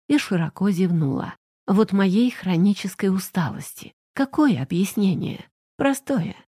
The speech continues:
Сплю по три-четыре часа. А вашей краткосрочной амнезии тоже может найтись причина.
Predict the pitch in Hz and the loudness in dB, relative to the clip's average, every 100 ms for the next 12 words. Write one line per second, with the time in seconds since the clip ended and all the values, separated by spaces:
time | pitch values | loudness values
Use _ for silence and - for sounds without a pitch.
0 | _ - - 302 277 180 - 240 247 - | _ -4 4 4 4 0 0 0 0 -6
1 | - 208 196 185 202 - 190 143 - _ | 0 2 2 -2 -10 -6 -4 -6 -12 _
2 | _ - 202 165 - 175 - 180 - 185 | _ 2 4 2 -2 -4 -2 -4 -4 -4
3 | - 269 - - 156 165 165 185 156 131 | -2 -2 -2 -2 0 2 4 4 2 -2
4 | - - _ 285 294 269 254 254 240 - | -4 -10 _ 2 2 4 4 2 0 -2
5 | 151 139 - 175 - 180 - - 240 117 | -2 -2 -4 -4 -4 -4 -4 -2 -2 -2
6 | - | -8